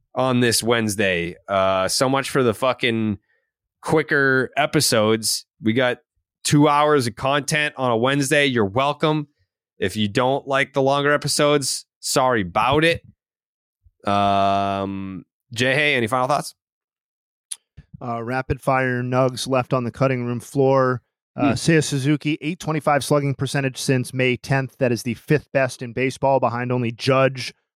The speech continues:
Speaker 2: Morel, Gorman, and
Speaker 1: Mm-hmm.
Speaker 2: Freddie Freeman. Uh, Garrett Cole, uh, last five starts, twenty-seven innings pitched, fourteen earned runs.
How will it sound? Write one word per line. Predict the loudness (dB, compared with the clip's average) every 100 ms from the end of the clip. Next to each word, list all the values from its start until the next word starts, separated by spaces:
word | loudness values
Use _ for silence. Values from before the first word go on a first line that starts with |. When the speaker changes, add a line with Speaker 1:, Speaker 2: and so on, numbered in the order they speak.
| -6
Speaker 2:
Morel, | 0 4 4 4 2 0 -6 _ -12
Gorman, | 2 2 4 2 2 2 2 0 -4 -8 _ _ -10
and | -4 -2 -2 -2
Speaker 1:
Mm-hmm. | -4
Speaker 2:
Freddie | 0 0 2
Freeman. | 0 0 0 0 -2 -8 _ _ _ -2
Uh, | 0 0
Garrett | 0 0 0
Cole, | 0 2 4 2 0 -10 _ _
uh, | -6 -2 -2 -4 -8 _ _ _
last | -2 0 0 0
five | 2 2 2
starts, | 4 4 2 -2
twenty-seven | 0 0 2 0 0
innings | -4 -6 -2
pitched, | -2 -2 -2
fourteen | 0 0 0 -4
earned | -2 0
runs. | 2 0 -2 -8